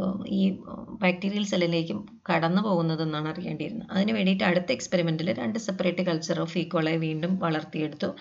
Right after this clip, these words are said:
നോൺ റേഡിയോ ആക്റ്റീവ് മീഡിയത്തിനകത്താണ് വളർത്തിയെടുത്തത്.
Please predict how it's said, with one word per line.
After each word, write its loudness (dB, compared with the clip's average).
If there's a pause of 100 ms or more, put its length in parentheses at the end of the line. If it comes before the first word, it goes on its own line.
(160)
നോൺ 6
റേഡിയോ 8
ആക്റ്റീവ് 4
മീഡിയത്തിനകത്താണ് 2
വളർത്തിയെടുത്തത്. 0